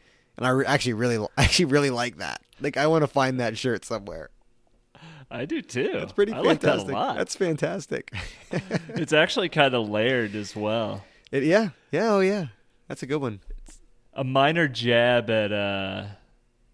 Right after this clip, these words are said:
Speaker 2: dads like me who are spending too much time training for some long, pointless physical endeavor.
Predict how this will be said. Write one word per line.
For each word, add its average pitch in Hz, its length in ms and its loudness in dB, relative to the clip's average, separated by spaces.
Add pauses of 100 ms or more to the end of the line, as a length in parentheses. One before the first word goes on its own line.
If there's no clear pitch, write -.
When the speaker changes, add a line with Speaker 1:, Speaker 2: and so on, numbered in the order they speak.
(680)
Speaker 2:
dads 123 320 2
like 113 240 2
me 113 260 -2
who 110 120 -4
are 107 80 -4
spending 110 460 -6
too 120 180 -6
much 110 340 -6
time 110 500 0
training 110 460 -4
for 110 120 -12
some 117 300 -6
long, 110 500 -2
pointless 117 600 -4
physical 113 580 -6
endeavor. 110 520 -6